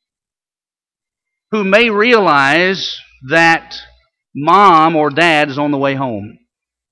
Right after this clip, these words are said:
And they've been told they're coming. And that child may stand at, at the front door, at a front window, looking, looking out at the street to see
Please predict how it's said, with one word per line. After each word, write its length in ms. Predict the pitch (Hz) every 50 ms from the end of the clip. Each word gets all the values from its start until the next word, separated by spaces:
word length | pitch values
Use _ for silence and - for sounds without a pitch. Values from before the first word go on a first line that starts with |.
| _ _ _ _ -
And 80 | 110
they've 160 | 131 156 151
been 160 | 147 165 165 -
told 280 | 180 175 170 147 123
they're 100 | 123 123
coming. 500 | - - 170 151 123 98 - - _ _ _ _ _ -
And 100 | - -
that 100 | - -
child 360 | - 208 170 170 170 156 135
may 140 | 151 156 147
stand 500 | - - - 156 151 165 160 143 131 127
at, 120 | 123 123 120 - 127
at 140 | 127 123
the 60 | 123 120
front 320 | - - 156 151 139 135
door, 280 | 139 151 151 135 120 123
at 80 | 127
a 60 | 113
front 280 | - - - 160 143 -
window, 380 | 139 156 151 139 123 113 110 110
looking, 480 | 123 165 196 190 - 202 196 185 165 - - - - - _ -
looking 380 | 143 175 208 220 - 233 214 196
out 240 | 190 196 196 185
at 160 | 185 175 - -
the 80 | 156
street 440 | - - - - 185 180 160 120 -
to 80 | 131 131
see 600 | - - - - 208 196 180 147 123 113 -